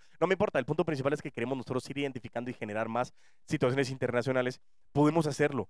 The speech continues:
estamos para ustedes. Si quieren información, envíennos dudas y comentarios a diegoenriquez arroba fanca punto com o arroba puto amo de las ventas tanto en Instagram como en TikTok, para que nosotros podamos llegar con ustedes y poder adentrarnos y poder apoyarlos en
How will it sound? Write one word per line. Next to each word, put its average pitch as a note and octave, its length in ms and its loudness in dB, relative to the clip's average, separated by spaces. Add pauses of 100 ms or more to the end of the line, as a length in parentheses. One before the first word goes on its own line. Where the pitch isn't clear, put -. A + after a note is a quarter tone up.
(160)
estamos D3 320 0
para C3 180 2
ustedes. C3 380 -2
Si C3+ 120 -8
quieren D#3 220 0
información, C#3 600 0
envíennos C#3 720 -2 (340)
dudas D#3+ 400 4
y D#3 80 -10
comentarios C3 640 0 (140)
a B2+ 100 -2
diegoenriquez D3+ 760 0
arroba C3+ 460 4
fanca C#3 460 0
punto C3+ 280 -8
com B2 240 2 (220)
o E3+ 260 4
arroba C#3+ 580 4
puto D3 260 -2
amo C3+ 200 2
de C3 60 0
las B2+ 160 0
ventas B2+ 360 -4
tanto B2 240 -4
en A#2+ 100 -4
Instagram A#2 380 -2
como G#2+ 240 -8
en G#2+ 80 -8
TikTok, - 420 -8 (280)
para C#3 160 2
que C#3+ 80 -4
nosotros C#3+ 360 -2
podamos C3+ 360 -2
llegar B2 300 -6
con C3 120 -8
ustedes C3 400 -6
y B2+ 60 -12
poder A#2 260 -6
adentrarnos A#2+ 640 0
y A#2+ 60 -6
poder A#2 240 -2
apoyarlos C#3 680 2 (220)
en F3+ 240 2